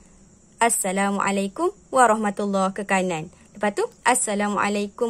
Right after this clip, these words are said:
warahmatullahi," ke kiri. Ha, gini, macam dalam gambar ni. Mula-mula ke kanan, lepas tu ke kiri.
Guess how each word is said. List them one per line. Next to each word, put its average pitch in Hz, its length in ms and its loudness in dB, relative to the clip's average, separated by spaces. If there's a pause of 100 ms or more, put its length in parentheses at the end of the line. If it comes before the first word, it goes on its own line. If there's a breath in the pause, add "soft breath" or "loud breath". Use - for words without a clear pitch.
warahmatullahi," 214 1120 -2
ke 233 80 -12
kiri. 185 480 -6 (640)
Ha, 196 160 0
gini, 202 240 0 (240)
macam 196 160 -6
dalam 202 240 0
gambar 196 320 2
ni. 180 80 -2 (240)
Mula-mula 214 400 2
ke 226 80 -2
kanan, 196 400 2 (160)
lepas 202 320 -2
tu 453 160 6 (240)
ke 233 160 0
kiri. 196 560 -4